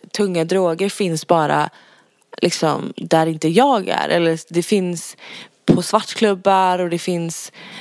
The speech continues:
på, ute i skogen där man, ja, du fattar.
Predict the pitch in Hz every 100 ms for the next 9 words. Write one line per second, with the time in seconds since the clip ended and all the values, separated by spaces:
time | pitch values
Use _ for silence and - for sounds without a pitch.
0 | - - 175 160 180 - - 208 196 185
1 | 180 180 170 170 160 156 147 - - -
2 | - - - - _ _ _ - - 139
3 | - - 151 - - 175 180 180 - 160